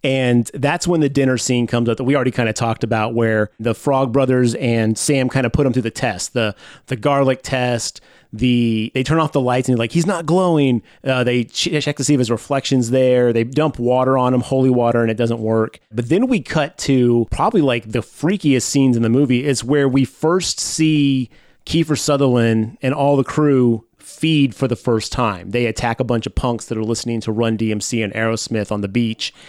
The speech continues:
And this scene is, like, crazy gory. They, like, throw bodies on the fire. There's, like, blood spurting out of heads.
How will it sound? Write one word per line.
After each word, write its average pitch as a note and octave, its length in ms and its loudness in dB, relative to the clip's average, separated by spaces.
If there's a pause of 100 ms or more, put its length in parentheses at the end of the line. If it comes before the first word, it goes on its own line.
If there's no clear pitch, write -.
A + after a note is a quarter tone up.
(320)
And B2+ 180 0
this C#4 160 0
scene D#3 200 0
is, B2 120 -2
like, A2+ 220 -6
crazy F3+ 580 0
gory. B2 560 0
They, C#3+ 100 2
like, E3 160 -2
throw E3 220 0
bodies C3+ 400 0
on E3 80 0
the D#3 60 0
fire. D#3 380 2
There's, B2+ 160 2
like, G#2 200 -4
blood B2+ 260 0
spurting C#3+ 360 -2
out C#3 120 0
of C#3 60 -2
heads. C#3+ 400 0